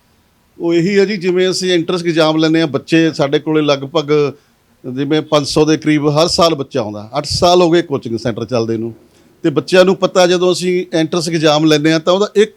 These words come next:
ਘੰਟੇ ਦੇ ਵਿੱਚ ਹੀ ਰਿਜ਼ਲਟ ਆ ਜਿਹੜਾ, ਉਹ ਬੱਚਿਆਂ ਦੇ ਸਾਹਮਣੇ ਹੀ ਉੱਥੇ ਲਾਉਂਦੇ ਹਾਂ। ਉਹ ਪੰਜਾਹ ਬੱਚੇ ਅਸੀਂ ਸਿਲੈਕਟ ਕਰਦੇ ਹਾਂ ਟੌਪ ਤੇ, ਜਿਹੜੇ ਟੌਪ ਆਉਂਦੇ ਨੇਗੇ, ਤੇ ਉਹਨਾਂ ਬੱਚਿਆਂ ਨੂੰ ਅਸੀਂ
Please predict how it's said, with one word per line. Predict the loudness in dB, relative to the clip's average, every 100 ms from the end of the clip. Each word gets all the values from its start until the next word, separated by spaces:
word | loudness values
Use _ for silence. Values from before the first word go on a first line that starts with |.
| 0
ਘੰਟੇ | 0 2 2
ਦੇ | 0
ਵਿੱਚ | 0 -2
ਹੀ | 0 -2 -6 _ _ 0
ਰਿਜ਼ਲਟ | 4 6 4 2 0
ਆ | 0
ਜਿਹੜਾ, | 2 0 -2
ਉਹ | -6
ਬੱਚਿਆਂ | -4 -2 0
ਦੇ | 0
ਸਾਹਮਣੇ | 0 -2 2 2
ਹੀ |
ਉੱਥੇ | 2 -2 -4 -2
ਲਾਉਂਦੇ | -2 -4 -6
ਹਾਂ। | -10 _ -8
ਉਹ | -4 -2
ਪੰਜਾਹ | 2 4 4
ਬੱਚੇ | 0 -2 -4
ਅਸੀਂ | -2
ਸਿਲੈਕਟ | -4 -4 -4
ਕਰਦੇ | -4 -2 0 -2
ਹਾਂ | -4 _ _ _ 2
ਟੌਪ | 2 2
ਤੇ, | 2 2
ਜਿਹੜੇ | 4 2
ਟੌਪ | 4 2 2 0
ਆਉਂਦੇ | -4 -4
ਨੇਗੇ, | -6 -8 -16 _ _ _
ਤੇ | -4
ਉਹਨਾਂ | 0 0 0
ਬੱਚਿਆਂ | 0 2 4
ਨੂੰ | 4 0
ਅਸੀਂ | -2 -2